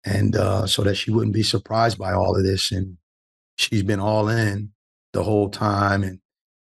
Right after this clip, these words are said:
and she makes everything work. You know, the communication with the kids through all those tough times, and,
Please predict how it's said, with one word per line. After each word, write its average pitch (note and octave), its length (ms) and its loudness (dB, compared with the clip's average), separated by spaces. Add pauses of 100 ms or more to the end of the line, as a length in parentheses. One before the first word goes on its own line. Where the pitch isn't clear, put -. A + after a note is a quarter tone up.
(320)
and G2 280 2
she C#3 220 2
makes A#2 560 0
everything G2+ 440 0
work. G2 280 0 (680)
You F#2+ 200 0
know, F#2+ 160 2
the F#2+ 80 -2
communication G#2+ 680 0
with G2+ 100 2
the - 80 -6
kids A2 460 0
through G#2 180 0
all G#2 160 2
those G#2 200 0
tough - 260 -2
times, G#2 480 0
and, F#2 160 -8